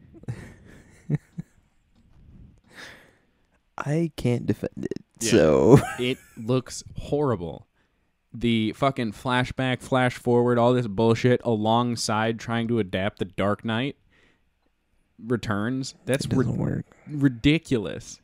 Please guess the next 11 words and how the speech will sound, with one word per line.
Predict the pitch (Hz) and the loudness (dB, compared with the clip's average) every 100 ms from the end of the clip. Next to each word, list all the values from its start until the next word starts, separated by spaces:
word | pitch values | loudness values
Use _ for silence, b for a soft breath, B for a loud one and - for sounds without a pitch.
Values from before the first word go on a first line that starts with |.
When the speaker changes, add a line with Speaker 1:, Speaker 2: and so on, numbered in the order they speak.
| - | -20
Speaker 2:
It | - | -16
doesn't | - - 123 - | -12 -10 -8 -8
work. | - - - b b b b b b b b b b b b b b b _ _ _ | -10 -14 -20 b b b b b b b b b b b b b b b _ _ _
And | - 131 127 120 - _ _ - | -6 -4 -4 -8 -16 _ _ -16
you | - - - 101 123 | -10 -10 -10 -2 0
know | 135 143 | 2 2
what? | 143 135 - - _ _ _ _ _ _ _ _ _ _ _ _ _ _ _ _ 120 | 2 2 -2 -6 _ _ _ _ _ _ _ _ _ _ _ _ _ _ _ _ -6
I | 131 147 | -2 0
would | 147 123 113 110 - | 4 4 4 0 -6
immediately | 120 117 117 117 101 | -2 -2 0 0 0
defer | 110 110 113 113 113 | -2 -2 -2 -2 -4